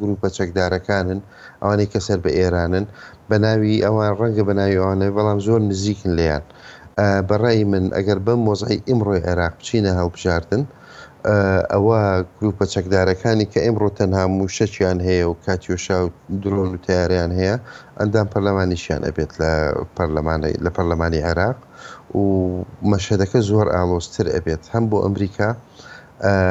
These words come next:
هەم بۆ لایەنی کوردیش. ئە، شتێکی تریش کە سەیرە، یعنی، بەڕاستی کە ئەیبینین. ئێستا ئەمریکا لە هەموو کەسێ زیاتر جەختەکە لەسەر ئەمریکا، بەریتانیا کە گوێت لەیانە بێ، ئەڵێ بێ لە هەڵبژاردنەکە بکرێ.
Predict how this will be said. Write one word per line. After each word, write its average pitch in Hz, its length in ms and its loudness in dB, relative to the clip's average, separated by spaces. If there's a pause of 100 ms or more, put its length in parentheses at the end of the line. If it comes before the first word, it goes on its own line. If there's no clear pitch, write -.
(140)
هەم 110 180 2
بۆ 101 140 2 (200)
لایەنی 92 500 2 (120)
کوردیش. 95 480 -2 (640)
ئە، 101 120 2 (380)
شتێکی 117 420 -2
تریش 117 480 0
کە 104 120 -2
سەیرە، 104 460 4
یعنی، 80 160 0
بەڕاستی 80 480 -4
کە - 120 -6
ئەیبینین. 80 500 0
ئێستا 95 260 -2
ئەمریکا 92 420 0
لە 101 100 2
هەموو 107 200 -2
کەسێ 101 180 0
زیاتر 95 400 0
جەختەکە 92 600 -2
لەسەر 92 340 0 (420)
ئەمریکا، 110 500 2
بەریتانیا 98 540 0
کە 95 160 -4
گوێت 95 240 -2
لەیانە 87 320 -2
بێ، 92 100 0
ئەڵێ 104 240 0
بێ 110 180 0
لە 101 140 -2
هەڵبژاردنەکە 95 720 -2
بکرێ. 85 320 -6